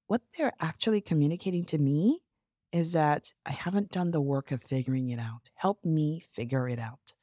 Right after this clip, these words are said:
And I have to pause and just say that is a lot to put on a mentor, to give you your sense of direction in life. It's just not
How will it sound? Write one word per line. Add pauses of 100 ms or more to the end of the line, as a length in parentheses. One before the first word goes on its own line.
(680)
And
I
have
to (100)
pause
and
just
say
that
is (100)
a
lot (120)
to
put
on
a
mentor, (420)
to
give
you
your
sense
of
direction
in
life.
It's
just
not